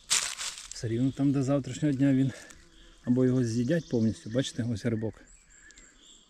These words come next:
Або він стане повністю червивий. Тому я такі гриби іменно в таку пору забираю ще посередині літа. Так кажуть, п'ятдесят на п'ятдесят.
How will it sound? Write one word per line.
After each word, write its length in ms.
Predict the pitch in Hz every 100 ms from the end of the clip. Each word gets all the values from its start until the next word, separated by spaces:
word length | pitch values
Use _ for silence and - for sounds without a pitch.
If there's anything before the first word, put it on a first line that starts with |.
| _ _
Або 240 | 123 110 143
він 240 | 147 117
стане 320 | - 123 131
повністю 380 | 120 123 123 -
червивий. 540 | - 110 101 101 95 -
Тому 220 | - 127 127
я 160 | 123
такі 340 | - 117 - 135
гриби 420 | 104 117 117 147
іменно 280 | 131 120 113
в 40 |
таку 240 | 113 -
пору 260 | - 135 135
забираю 380 | 120 117 117 110
ще 120 | -
посередині 640 | 120 - 135 139 131 135
літа. 340 | 135 160 143 - - - - - - - - - - -
Так 120 | 143
кажуть, 280 | - 131 123
п'ятдесят 420 | 143 127 117 143
на 80 | 143
п'ятдесят. 440 | 143 135 117 107